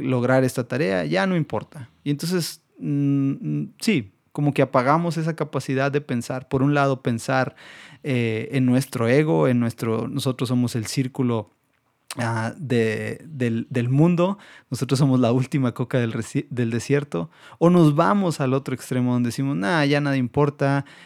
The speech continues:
ah, da igual, nadie me entiende", que ves, termina siendo lo mismo, pero del otro lado completo. Y lo que hace David Foster Wallace en su discurso es animar a estas personas,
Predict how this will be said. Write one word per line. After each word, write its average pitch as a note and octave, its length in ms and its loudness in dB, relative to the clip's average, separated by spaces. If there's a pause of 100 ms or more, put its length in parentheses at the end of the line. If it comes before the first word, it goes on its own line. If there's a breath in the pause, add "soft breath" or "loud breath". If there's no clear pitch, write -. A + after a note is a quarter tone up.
(120)
ah, B2 280 2
da A#2+ 100 2
igual, C3 640 4
nadie C3 260 4
me A#2+ 100 4
entiende", C3+ 680 2 (380)
que E3 120 0
ves, F3+ 300 0 (280)
termina G#3 420 2
siendo F3 320 -2
lo C3+ 120 2
mismo, B2 540 0
pero C3 200 2
del B2 320 4
otro D#3+ 300 0
lado A#2+ 440 -4 (220)
completo. B2 560 -6 (800 loud breath)
Y F#3+ 60 2
lo G#3 120 6
que F3 180 2
hace F3 380 4
David C#3+ 280 2
Foster C#3 360 -4
Wallace A#2 420 -4
en B2 80 -2
su - 120 -6
discurso A#2 680 -4
es C#3+ 160 -2
animar D3 540 0
a B2+ 100 2
estas B2+ 300 -6
personas, B2 640 -8